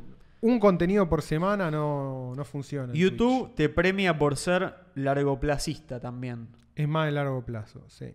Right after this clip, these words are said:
Speaker 2: Y Twitch no. Twitch quiere
Speaker 1: No,
Speaker 2: que estés
Speaker 1: Twitch
Speaker 2: todos
Speaker 1: quiere
Speaker 2: los
Speaker 1: que
Speaker 2: días,
Speaker 1: estés
Speaker 2: no
Speaker 1: todo
Speaker 2: le
Speaker 1: el día,
Speaker 2: importa
Speaker 1: todos
Speaker 2: si
Speaker 1: los
Speaker 2: llegaste
Speaker 1: días.
Speaker 2: hoy o hace diez años, quiere que sigas.
Speaker 1: Sí, boludo, mal. Quiere que estés de dieciocho horas seguidas.
Speaker 2: Yo después de trabajar diez años quiero mi derecho de piso.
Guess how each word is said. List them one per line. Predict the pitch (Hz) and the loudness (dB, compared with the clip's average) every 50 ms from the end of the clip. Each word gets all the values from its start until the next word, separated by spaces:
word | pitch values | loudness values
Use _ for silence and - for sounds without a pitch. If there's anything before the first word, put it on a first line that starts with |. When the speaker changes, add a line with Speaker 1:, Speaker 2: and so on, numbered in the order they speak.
| _ _ - | _ _ -8
Speaker 2:
Y | 139 139 | -8 -6
Twitch | - - 196 208 202 - - - | -2 -2 -2 -2 -4 -8 -8 -6
no. | 160 135 120 117 - - - | -6 -6 -6 -8 -12 -12 -6
Twitch | 180 208 208 - - | -6 -6 -6 -6 -4
quiere | - 190 185 190 | 0 2 2 4
Speaker 1:
No, | 160 | 2
Speaker 2:
que | 160 143 120 | 0 -2 -2
estés | - 202 165 | -2 -2 -2
Speaker 1:
Twitch | 170 156 - | -2 0 4
Speaker 2:
todos | 214 208 208 190 | 6 8 8 8
Speaker 1:
quiere | 180 175 | 8 8
Speaker 2:
los | 180 | 8
Speaker 1:
que | 196 | 8
Speaker 2:
días, | 190 180 180 | 6 6 6
Speaker 1:
estés | |
Speaker 2:
no | 190 | 6
Speaker 1:
todo | 196 196 | 6 6
Speaker 2:
le | 180 | 6
Speaker 1:
el | 170 165 | 6 6
día, | 165 - - 185 175 - - | 6 6 8 8 8 8 8
Speaker 2:
importa | 202 | 8
Speaker 1:
todos | 160 165 151 | 6 2 2
Speaker 2:
si | 147 | 2
Speaker 1:
los | 143 143 | 2 0
Speaker 2:
llegaste | 156 156 160 170 180 160 160 156 | 2 2 2 4 4 2 2 2
Speaker 1:
días. | 165 175 | 2 2
Speaker 2:
hoy | 185 196 202 208 185 - | 2 2 2 2 0 -2
o | 135 143 143 | -2 -2 -2
hace | 139 - 151 147 | -2 -2 -4 -2
diez | 156 170 175 180 | -2 -2 -2 -2
años, | 190 196 202 185 165 | -2 -4 -4 -4 -2
quiere | 160 175 175 165 | -2 -2 0 0
que | 156 147 | 0 -2
sigas. | - - - 147 135 120 120 117 113 | -2 -2 -2 -2 -2 -2 -4 -6 -6
Speaker 1:
Sí, | 110 107 104 98 90 | -6 -8 -8 -10 -12
boludo, | 90 87 87 95 95 - - - - | -12 -14 -14 -16 -16 -16 -16 -14 -14
mal. | 113 110 107 101 98 104 - - _ _ - - - | -14 -12 -12 -12 -14 -16 -18 -20 _ _ -20 -16 -8
Quiere | - 147 147 | -4 -2 -2
que | 139 | 0
estés | 127 - 147 139 135 | -2 -2 -2 -2 -2
de | 139 | 0
dieciocho | 131 131 127 - - 143 147 147 - - 156 | -2 -2 -2 -4 -2 -2 -2 -2 -2 -2 -2
horas | 151 143 131 - | -2 -2 -6 -6
seguidas. | - 120 117 110 107 104 101 101 - - | -8 -10 -8 -8 -10 -10 -10 -10 -6 -2
Speaker 2:
Yo | 185 | -2
después | 180 165 170 175 190 | -2 0 0 2 2
de | 180 160 | 2 2
trabajar | - - 139 135 135 131 - 170 165 160 | 2 2 2 2 2 0 0 0 0 0
diez | 156 175 185 175 - - | 0 0 0 0 0 -2
años | 196 214 214 214 185 143 - | -4 -4 -2 -2 -2 -2 -2
quiero | - - 160 156 156 147 135 | -2 -2 0 2 2 0 0
mi | 135 135 131 | -2 -4 -4
derecho | 131 135 139 151 143 - 147 | -4 -2 -2 -4 -4 -4 -6
de | 135 135 | -6 -6
piso. | 135 185 170 - - - - | -6 -6 -8 -8 -10 -12 -16